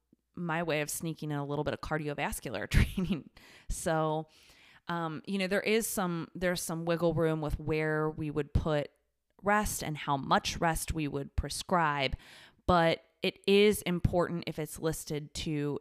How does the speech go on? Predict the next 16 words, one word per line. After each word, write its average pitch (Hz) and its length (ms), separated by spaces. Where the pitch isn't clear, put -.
take - 320
it 247 100
and 180 100
to - 100
understand, 180 920
you 170 160
know, 156 140
why 151 360
you're 143 200
doing 123 340
it. - 240
When 202 280
you 233 180
are 254 100
doing 214 340
strength 175 800